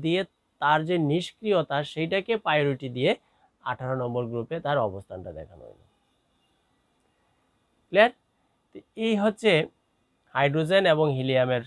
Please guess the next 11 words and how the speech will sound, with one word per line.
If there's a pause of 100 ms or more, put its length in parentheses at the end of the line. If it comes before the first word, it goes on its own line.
(420)
কথা। (680)
আর
ল্যান্থানাইড
এবং
অ্যাক্টিনাইড
সারির
অবস্থান
সেটা
নিয়ে
already
কথাও